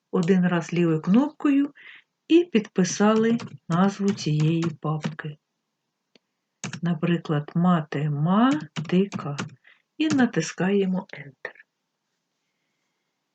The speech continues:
Як же видалити папки або файли?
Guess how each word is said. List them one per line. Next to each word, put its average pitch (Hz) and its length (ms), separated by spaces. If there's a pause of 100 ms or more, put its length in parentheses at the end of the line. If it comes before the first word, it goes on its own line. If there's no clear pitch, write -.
(340)
Як 302 360
же 277 400 (380)
видалити 190 1000
папки 262 720
або 180 560
файли? 143 640